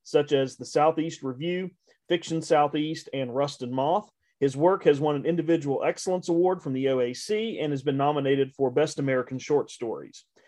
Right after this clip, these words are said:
His writing has also been named a finalist or semifinalist for other awards, such as the Iowa Short Fiction Prize and the World's Best Short Story Contest. And so it is my pleasure to welcome Mike Hampton to our program today,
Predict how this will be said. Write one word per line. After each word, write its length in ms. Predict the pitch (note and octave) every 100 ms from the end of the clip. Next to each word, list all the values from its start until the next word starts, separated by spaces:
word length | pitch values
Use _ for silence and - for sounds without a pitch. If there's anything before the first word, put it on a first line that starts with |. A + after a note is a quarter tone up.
| -
His 160 | C3+ D3+
writing 240 | E3+ E3
has 100 | D3+
also 300 | E3 F3 F3
been 120 | D3+
named 220 | D3 D3
a 20 | C3+
finalist 540 | C#3+ D3+ D3 D3+ -
or 120 | D3
semifinalist 840 | C3+ - F#3 D3+ C#3 C3+ C3 C3+ - _ _ _
for 140 | -
other 140 | E3 F#3
awards, 500 | D3 C#3 C3+ C#3 -
such 300 | - C3+ B2+
as 240 | B2+ B2+
the 120 | B2 A#2+
Iowa 280 | C3+ C3
Short 320 | C3+ - - -
Fiction 320 | A3 G3+ F3+
Prize 520 | F3 D#3+ C#3+ C#3+ C#3 _ _ -
and 120 | B2 C3+
the 60 |
World's 380 | C3 D3+ D3+ C#3
Best 500 | B2 C#3 C3+ - -
Short 380 | - C#3+ C3+ -
Story 400 | - B2 A#2 A#2
Contest. 720 | - D#3 C3 - E2+ - -
And 100 | A2
so 220 | B2+ B2
it 80 | A#2+
is 100 | A2+
my 180 | C3 D3+
pleasure 540 | D3+ D3+ C#3 B2 A#2+ _ _ _
to 220 | - C3+ B2+
welcome 460 | C#3 D#3 D#3 C#3
Mike 200 | C3+ B2+
Hampton 360 | F3 G3 F3+ F3
to 180 | E3+ D#3+
our 100 | C#3+
program 540 | C#3+ F3+ E3+ F3 E3
today, 580 | D#3+ C3 D3+ D3+ D3+